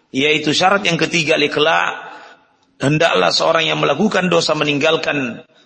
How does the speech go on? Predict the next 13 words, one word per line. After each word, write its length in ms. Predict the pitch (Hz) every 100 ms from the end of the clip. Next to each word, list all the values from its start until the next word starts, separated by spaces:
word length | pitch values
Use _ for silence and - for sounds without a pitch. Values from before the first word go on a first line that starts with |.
| _
dosa 240 | 156 180
maksiat 640 | 175 165 143 - 175 156 -
yang 320 | 151 147 139
telah 160 | 156 131
dia 160 | 147
lakukan 480 | 143 135 147 139 127
tersebut. 400 | 131 135 127 120 - _ _ _ _ _ _ - - - - _ _ _
Kemudian 400 | - 208 214 190
yang 240 | 175 165 151
keempat, 720 | 170 156 151 151 - - -
adamul 480 | 135 156 143 143 143
audah. 560 | 143 135 135 - - - _ _ _ _ _ _ _ _ _ -
Al-azmu 1040 | 139 151 170 131 156 170 196 196 - -